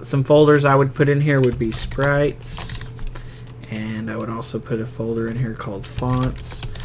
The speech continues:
So if you have extra fonts or extra pictures, s-, pictures are s-, sprites are pictures, fonts are, you know, what, what the color of the text is. I made a couple folders in there,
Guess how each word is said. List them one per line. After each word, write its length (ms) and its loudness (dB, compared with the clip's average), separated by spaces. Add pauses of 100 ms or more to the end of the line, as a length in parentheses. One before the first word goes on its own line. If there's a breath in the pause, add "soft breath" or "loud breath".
(160 loud breath)
So 140 2
if 100 6
you 80 4
have 200 2
extra 380 -2
fonts 540 6
or 120 4
extra 360 -2
pictures, 800 2 (140)
s-, 200 -2
pictures 460 0
are 100 0
s-, 180 -8 (280)
sprites 460 2
are 80 4
pictures, 840 0 (500 loud breath)
fonts 460 2
are, 280 0 (200)
you 120 0
know, 160 -8
what, 400 -8
what 200 -2
the 80 -2
color 340 0
of 80 -4
the 60 -6
text 400 -10
is. 260 -6
I 140 -2
made 200 2
a 40 0
couple 240 2
folders 440 4
in 120 2
there, 180 2